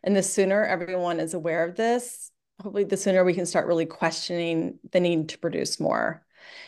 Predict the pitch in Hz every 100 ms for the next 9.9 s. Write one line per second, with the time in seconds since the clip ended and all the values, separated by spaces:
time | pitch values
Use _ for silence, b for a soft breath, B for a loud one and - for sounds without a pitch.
0 | B 208 214 247 - 277 262 233 233 208
1 | 202 - 170 160 - 175 165 156 - -
2 | 160 170 170 - 180 175 160 143 147 -
3 | - 170 196 - - - - 170 165 165
4 | 170 165 - 160 160 151 165 92 - -
5 | - - - 170 160 156 156 - _ _
6 | - 180 160 160 160 165 160 - - 180
7 | 165 170 160 160 90 - - - B B
8 | B B 190 190 190 185 160 - - 156
9 | - 156 156 - 160 - - 160